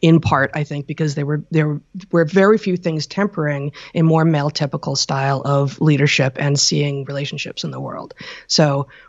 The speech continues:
we, we can do this together. There is very little precedent. Um, at, you know, there's no precedent for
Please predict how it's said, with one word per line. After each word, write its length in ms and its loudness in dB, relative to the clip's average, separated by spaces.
we, 340 0
we 160 2
can 220 2
do 180 0
this 220 -4
together. 480 -4
There 200 2
is 140 -4
very 280 0
little 200 -4
precedent. 800 -4
Um, 420 0
at, 220 -2
you 60 -4
know, 40 -6
there's 160 -4
no 220 0
precedent 580 -2
for 500 -4